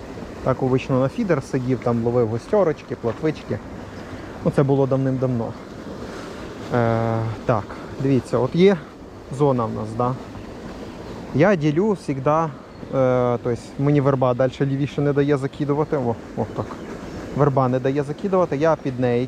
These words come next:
кидаю далі під берег і ділю метр на метр зони. Що воно дає? Е, подається в нашому випадку приманка, е,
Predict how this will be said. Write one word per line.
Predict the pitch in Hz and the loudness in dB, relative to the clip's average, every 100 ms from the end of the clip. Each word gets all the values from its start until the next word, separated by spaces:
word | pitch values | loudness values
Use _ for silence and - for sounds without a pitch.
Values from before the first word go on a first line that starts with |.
| - | -2
кидаю | 160 165 175 175 | 0 2 2 2
далі | 175 175 - 180 | 2 0 -2 -6
під | 170 160 | -4 2
берег | 175 165 160 - 202 | 2 4 0 -4 -2
і | 220 | 0
ділю | 156 160 190 160 | 4 4 6 4
метр | 160 180 160 147 131 - - - - - | 4 2 2 2 0 -12 -18 -16 -6 4
на | 165 | 6
метр | 170 131 - 110 - - - 123 | 8 4 0 -6 -6 -16 -10 -2
зони. | 127 117 113 117 - - - - - - - - - - - - | 2 2 0 -6 -10 -12 -12 -12 -12 -12 -12 -12 -12 -10 -10 -2
Що | 165 | 2
воно | 175 180 156 | 4 4 2
дає? | 143 117 107 - - - - - - - - - - - - - - - - - - - - | 2 0 -6 -8 -14 -14 -14 -12 -12 -12 -10 -10 -10 -10 -10 -10 -10 -12 -12 -10 -10 -4 4
Е, | 135 127 127 - | 6 6 4 2
подається | 151 151 196 226 - 175 131 120 131 | 2 4 4 2 4 2 2 -2 -4
в | 160 | -2
нашому | 170 - 151 143 | 0 0 0 2
випадку | 147 214 185 - - 131 113 - - | 2 2 0 -2 -2 0 0 -4 -2
приманка, | 135 135 151 185 - 127 - - - - - - 131 | 2 4 2 0 0 0 0 -8 -12 -12 -12 -2 2
е, | 123 120 | 4 4